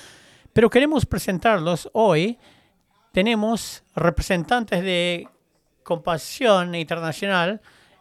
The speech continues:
A la entrada ustedes pueden pasar y conocerlos, y hablar con ellos, animarlos, porque ellos hacen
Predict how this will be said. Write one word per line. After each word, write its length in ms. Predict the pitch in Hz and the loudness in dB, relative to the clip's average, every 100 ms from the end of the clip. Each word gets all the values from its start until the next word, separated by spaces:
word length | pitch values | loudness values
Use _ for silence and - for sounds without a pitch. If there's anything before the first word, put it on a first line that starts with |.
| _ - | _ -6
A 120 | - 165 | 2 4
la 100 | 170 | 4
entrada 340 | 165 226 226 | 2 2 2
ustedes 240 | 180 214 | 2 -2
pueden 260 | 190 220 196 | 0 0 0
pasar 460 | 156 139 208 214 208 | 0 0 2 2 2
y 180 | 180 | -2
conocerlos, 1120 | 151 160 156 - 214 202 208 202 190 - - | -4 -4 -4 0 0 0 0 -2 -2 -8 -12
y 60 | - | -4
hablar 300 | 151 180 208 | -2 2 0
con 180 | - 196 | 0 -4
ellos, 360 | 208 202 - | -2 -4 -4
animarlos, 540 | 180 165 190 214 196 - | -4 -2 0 0 0 -4
porque 260 | 185 139 | -4 -4
ellos 160 | 202 214 | -4 -2
hacen 460 | 196 - 185 180 | -4 -4 -6 -6